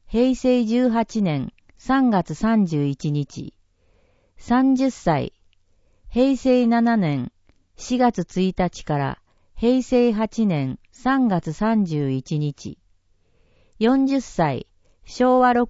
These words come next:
十年四月一日から、昭和六十一年三月三十一日。五十歳。昭和五十年四月一日から、昭和五十一年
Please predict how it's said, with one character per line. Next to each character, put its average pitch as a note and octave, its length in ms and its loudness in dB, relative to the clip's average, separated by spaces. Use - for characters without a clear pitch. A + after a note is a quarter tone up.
十 A3+ 260 2
年 C3+ 380 -4
四 - 220 -8
月 B3+ 260 0
一 F#3+ 300 -4
日 - 320 -4
か D3+ 120 -4
ら、 C3 260 -6
昭 B3 360 0
和 B3 140 4
六 A#3+ 260 0
十 A#3+ 240 0
一 A3+ 240 -2
年 C#3 380 -2
三 B3 360 0
月 F#3 220 0
三 G#3+ 340 0
十 C#3+ 260 -2
一 C3+ 240 -6
日。 C#3+ 400 -6
五 G#3+ 160 2
十 C4+ 140 0
歳。 D3 520 -6
昭 B3+ 320 2
和 B3 160 4
五 A#3 180 2
十 A3+ 240 2
年 C3+ 320 -2
四 - 200 -6
月 A#3 440 0
一 G#3+ 120 0
日 - 300 -4
か D3 160 -4
ら、 C3 200 -6
昭 A#3+ 320 2
和 A#3 160 4
五 B3+ 180 4
十 G3 260 2
一 E3+ 260 -2
年 C3 320 -2